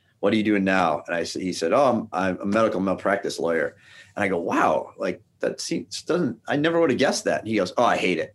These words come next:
Six weeks later, he was working for me for, like, fifteen grand a year as a clerk. Like, so, like, I would, I would be at, like, a cocktail party or something like that, or a barbecue,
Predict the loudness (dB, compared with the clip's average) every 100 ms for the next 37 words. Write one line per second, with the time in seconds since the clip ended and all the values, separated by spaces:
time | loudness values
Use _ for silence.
0 | _ _ _ _ _ -4 -2 0 0 2
1 | 2 4 2 0 2 0 0 0 2 2
2 | 4 2 2 0 0 0 -2 0 0 2
3 | 2 2 2 2 2 0 2 2 2 -6
4 | -10 0 0 4 4 4 4 2 2 -2
5 | -14 _ _ _ _ 0 2 2 -2 _
6 | _ _ _ _ _ _ _ _ _ _
7 | 0 0 0 0 2 2 0 0 2 2
8 | 2 2 2 2 2 2 0 0 0 -2
9 | 0 2 2 2 2 2 2 -2 0 0
10 | 2 0